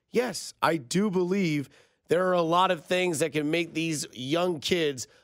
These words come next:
a little bit more seasoned. It is not a far stretch cry to think that L'Jarius Sneed could be in a conversation of trade. He is going to demand a ton of money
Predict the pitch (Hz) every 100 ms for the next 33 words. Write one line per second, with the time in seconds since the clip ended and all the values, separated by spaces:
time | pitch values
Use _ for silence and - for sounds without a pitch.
0 | - 143 147 175 160 165 151 139 - 220
1 | 196 113 87 - _ _ _ _ - 160
2 | 185 139 180 202 185 160 180 180 170 -
3 | 180 156 - 196 208 165 156 147 - 170
4 | - 147 143 127 165 170 147 - 160 160
5 | - 165 143 151 165 165 143 151 139 131
6 | 131 - 123 - 202 160 98 _ _ _
7 | - 160 170 143 165 180 151 165 170 151
8 | 147 160 151 143 139 - - 156 175 160
9 | 156 170 160 117 131 165